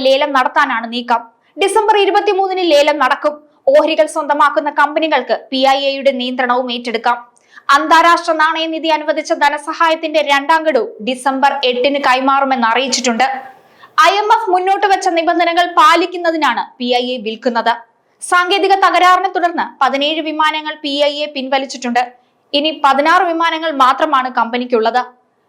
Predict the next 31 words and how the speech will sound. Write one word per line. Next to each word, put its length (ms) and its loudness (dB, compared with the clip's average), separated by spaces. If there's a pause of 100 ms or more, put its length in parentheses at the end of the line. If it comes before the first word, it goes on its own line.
(120)
വിവിധ 240 0 (120)
രാജ്യങ്ങളിൽ 520 2
നിന്ന് 240 2
പാകിസ്ഥാൻ 540 0
വായ്പ 240 4 (120)
ഇതിനോടകം 500 -2
തന്നെ 200 -4
എടുത്തിട്ടുണ്ട്. 500 0 (720)
ഏറ്റവും 320 2
കൂടുതൽ 220 2 (120)
വായ്പ 240 2 (120)
നൽകിയവരിൽ 480 0 (160)
അഞ്ചാം 360 -2
സ്ഥാനത്താണ് 500 0 (200)
ഐ 40 -6 (100)
എം 140 -14
എഫ്. 140 -18 (1120)
പാകിസ്ഥാന് 600 0
സാമ്പത്തിക 480 2
പ്രതിസന്ധിയിൽ 640 0
നിന്ന് 140 0 (100)
കരകയറാൻ 560 0 (140)
എഴുന്നൂറ് 380 0
കോടി 280 2
ഡോളർ 240 2 (100)
നൽകാമെന്ന് 560 0
കഴിഞ്ഞ 300 2 (100)
വർഷമാണ് 440 -2 (180)
ഐ 20 -8 (100)
എം 140 -4
എഫ് 120 -8